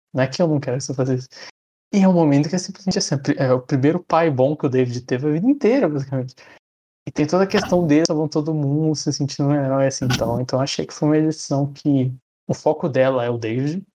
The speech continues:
Você tem ali em segundo plano o Kurt e o Magneto. Né, o, o Kurt, o Eric, o Magneto e o Noturno, pra manter o padrão de nomes. Só que, é, apesar disso, eu acho que ela toca muito bem em tudo isso, sabe? Toca muito bem no personagem da Legião, toca muito bem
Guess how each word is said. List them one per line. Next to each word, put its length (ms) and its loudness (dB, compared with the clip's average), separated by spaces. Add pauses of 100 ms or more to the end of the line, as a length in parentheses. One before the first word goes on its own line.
(260)
Você 220 -10
tem 240 0
ali 200 0
em 200 -2
segundo 300 -2
plano 320 0
o 40 -2
Kurt 460 0
e 140 -8
o 140 -6
Magneto. 580 -6 (580)
Né, 100 4
o, 240 -2 (300)
o 80 0
Kurt, 340 0
o 120 2
Eric, 260 2
o 40 -4
Magneto 440 -4
e 40 -4
o 20 -4
Noturno, 360 -2
pra 140 -6
manter 340 -2
o 280 -6
padrão 340 0
de 100 -2
nomes. 300 0 (960)
Só 160 0
que, 1000 0
é, 160 0
apesar 260 0 (300)
disso, 260 0
eu 60 2
acho 100 -6
que 60 -4
ela 100 4
toca 280 -2
muito 260 -4
bem 120 -2
em 40 -8
tudo 220 -4
isso, 220 -6
sabe? 200 -8
Toca 200 -2
muito 200 -2
bem 80 -2
no 60 -6
personagem 360 -2
da 80 0
Legião, 420 0
toca 200 -4
muito 240 -2
bem 220 -6